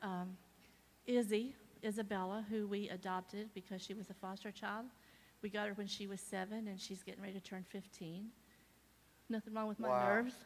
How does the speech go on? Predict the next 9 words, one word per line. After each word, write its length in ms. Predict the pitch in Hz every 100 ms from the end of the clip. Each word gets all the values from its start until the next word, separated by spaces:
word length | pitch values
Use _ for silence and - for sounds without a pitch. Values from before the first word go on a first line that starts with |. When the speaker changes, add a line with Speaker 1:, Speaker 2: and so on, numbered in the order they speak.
| -
Speaker 2:
Wow. 300 | - 127 123 - 320
Speaker 1:
<laughs> 100 | 277 254 - - - - 269
And, 400 | 240 226 226 220 -
um, 500 | 226 208 202 202 202 - - - - - - - - - - - - 214
we 120 | 220
have 220 | 208 196
Christopher, 600 | - 233 226 247 269 277 226
who 80 |
is 460 | 220 202 202 196 -